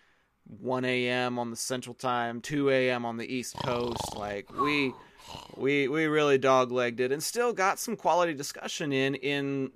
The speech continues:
you know, under seventy-five minutes, which is cool. So thank, thank you guys for putting up with me tonight.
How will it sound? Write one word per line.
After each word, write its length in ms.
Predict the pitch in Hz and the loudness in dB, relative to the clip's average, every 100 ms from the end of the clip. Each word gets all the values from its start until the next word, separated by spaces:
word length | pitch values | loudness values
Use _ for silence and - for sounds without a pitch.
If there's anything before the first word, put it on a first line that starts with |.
| - | -8
you 100 | 151 | -4
know, 160 | 123 | -2
under 180 | 120 131 | -2 -2
seventy-five 680 | - 139 120 120 131 123 117 | 0 0 0 0 2 2 0
minutes, 340 | 139 95 - | -6 -8 -12
which 120 | - | -16
is 80 | 107 | -16
cool. 360 | - - 107 98 | -12 -8 -8 -10
So 340 | - 120 107 - - _ _ _ | -8 -6 -6 -10 -20 _ _ _
thank, 220 | 151 135 - - | -2 -2 -4 -4
thank 200 | 151 139 | -4 -4
you 80 | 131 | 0
guys 300 | 123 110 104 | 0 0 -4
for 140 | 110 | -8
putting 280 | - 131 104 | -4 -4 -4
up 160 | 76 | -10
with 140 | 87 - | -12 -14
me 80 | 76 | -12
tonight. 420 | - 65 - | -10 -12 -12